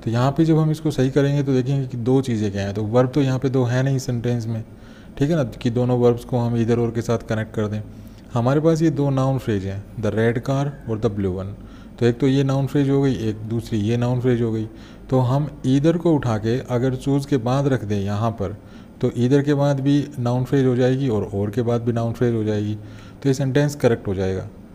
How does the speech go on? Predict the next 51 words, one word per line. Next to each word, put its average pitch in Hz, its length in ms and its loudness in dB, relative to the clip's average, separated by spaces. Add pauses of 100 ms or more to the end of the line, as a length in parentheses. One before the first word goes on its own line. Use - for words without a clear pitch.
(160)
तो 117 60 -2
यहाँ 117 160 0
पर 131 100 0
देखिए 135 380 2
you 131 160 2
can 135 160 0
choose 123 420 0
either 120 220 2
the 120 180 2
red 107 320 0
car 120 160 0 (580)
or 113 200 4
the 143 120 0 (100)
blue 98 180 0
one। 95 160 -6 (420)
अब 110 80 0
यहाँ 117 220 0
पे 143 100 2
देखिए 143 260 0
either 123 320 2
के 135 80 2
बाद 131 220 2
भी 131 120 -2
noun 131 280 0
phrase 131 260 2
है 110 180 0 (180)
और 110 200 -4
or 104 240 -2
के 107 60 0
बाद 101 200 2
भी 127 120 -2
noun 101 260 -2
phrase 95 280 -6
है, 98 100 -10 (760)
ठीक 123 140 2
है। 156 100 0 (140)
तो - 80 -4
इस 156 220 2
तरह 143 160 4
से 143 140 2
हम 143 320 0 (360)
either 127 280 4
और 120 280 0
or, 123 240 2 (260)
neither 120 300 4 (100)
nor 117 180 2 (140)
इनका 113 220 0
प्रयोग 107 380 -2
हम 131 120 -4
करते 101 340 -2
हैं। 95 200 -6